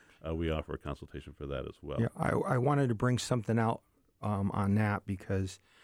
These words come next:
Speaker 2: I'm going to s-, school for my master's in social work.
Speaker 1: Yeah, congratulations.
Speaker 2: And, um, they have an excellent tutoring,
Speaker 1: Mm.
Speaker 2: uh, program where you can call in and they can actually help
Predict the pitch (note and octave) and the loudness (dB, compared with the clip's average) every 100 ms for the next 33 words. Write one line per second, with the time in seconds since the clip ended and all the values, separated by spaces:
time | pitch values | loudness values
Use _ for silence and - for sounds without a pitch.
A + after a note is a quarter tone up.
0 | - _ - A2+ A2 G#2+ G#2+ G2+ - - | -20 _ -2 2 4 2 2 2 0 -6
1 | - - - A2+ G#2+ - G#2+ G2+ G2+ F#2+ | -10 -10 0 2 2 0 0 2 2 2
2 | G2+ G2+ G2+ - G2 F2 F#2+ - C#3 B2+ | 4 4 0 0 -2 0 0 2 0 2
3 | A2+ F#2+ F#2 - F#2+ A#2+ - - A2+ A2 | 0 0 0 -2 -10 -14 -14 -2 2 4
4 | A2 G2+ A2 - - G#2+ G#2+ G#2+ G#2+ G#2 | 4 4 2 -2 -2 0 2 2 2 0
5 | - _ _ _ _ _ C3+ C#3 E3+ B2 | -4 _ _ _ _ _ 2 2 0 -2
6 | - B2+ B2+ - B2+ A2 - - C3 A#2 | -4 -4 -4 -2 2 2 0 2 4 4
7 | G#2 F#2+ F2+ F#2+ - _ _ _ _ G2+ | 2 0 -2 -4 -10 _ _ _ _ 4
8 | A2+ G#2+ C#2 - - G#2+ G2 - B2 G#2+ | 6 6 4 -2 -2 0 0 0 0 2
9 | G#2+ G2+ G2 G2+ A2 G#2 G2+ - G2 - | 2 2 2 0 2 2 2 0 -2 0
10 | G#2+ G#2 G#2+ G#2+ F#2+ E2 G2 G2 A2+ E2+ | 0 2 2 2 0 2 0 0 0 0
11 | G#2+ - - G2 F#2 G2 F#2 | 0 -2 -4 -2 -2 -4 -4